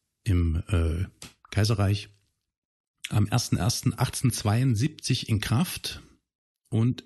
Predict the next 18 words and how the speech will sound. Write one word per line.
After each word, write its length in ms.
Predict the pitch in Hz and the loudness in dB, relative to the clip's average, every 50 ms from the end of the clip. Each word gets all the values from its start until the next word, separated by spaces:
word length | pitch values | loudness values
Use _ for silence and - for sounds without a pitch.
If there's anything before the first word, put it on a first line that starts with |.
| _ _ _ | _ _ _
existierte, 1000 | - 127 117 - - - 113 - - - 147 156 151 151 151 151 147 147 143 - _ _ - - - - - - - - _ _ _ _ _ _ _ | -2 -2 0 0 0 -2 -2 -2 -2 0 0 0 0 0 0 2 2 0 -2 -4 _ _ -20 -18 -18 -16 -16 -18 -20 -20 _ _ _ _ _ _ _
wie 80 | - 107 | -2 0
ich 120 | 104 - | 0 2
schon 140 | - 107 104 | 0 0 2
sagte, 340 | 95 101 - - - 117 113 | 2 0 -2 0 0 -2 0
bis 500 | - - 120 - - - - - - _ _ _ _ _ | 2 0 0 0 -2 -6 -8 -10 -16 _ _ _ _ _
Juni 500 | - 104 113 117 135 135 127 120 120 120 | -2 0 2 2 2 2 2 2 2 2
neunzehnhundertvierundneunzig. 1300 | 117 107 107 101 101 - - - 110 117 110 104 95 82 - - - - - - 82 - - - _ _ - - - - - - _ _ _ _ _ _ _ _ _ _ _ | 2 2 0 0 -4 -8 -4 0 2 2 4 2 2 0 -2 -4 -6 -4 -4 -4 -6 -6 -10 -14 _ _ -20 -20 -20 -20 -20 -20 _ _ _ _ _ _ _ _ _ _ _
Neben 440 | - 107 113 123 131 127 127 117 98 | 0 2 2 2 2 2 0 0 2
den 440 | 110 110 104 104 107 101 98 95 - - _ _ _ | 2 2 4 4 4 4 2 0 -2 -8 _ _ _
schon 320 | _ - - - 107 95 101 | _ -6 0 2 2 2 4
am 160 | 104 98 90 | 2 2 2
Anfang 320 | - - 127 - - 123 104 | 2 2 2 2 2 2 2
erwähnten 360 | 110 104 107 107 - - 107 | 2 2 2 2 2 2 0
sexuellen 500 | 101 104 - - - - - 104 104 87 | 0 0 -2 -2 0 2 2 2 2 2
Handlungen 360 | 104 120 123 120 117 117 113 | 2 2 2 4 2 2 2
zwischen 380 | - - 107 - - 107 101 104 | 0 0 -2 0 2 0 0 2
Personen 580 | - 110 98 87 95 107 123 139 139 131 117 | 2 2 2 4 4 2 2 2 2 0 0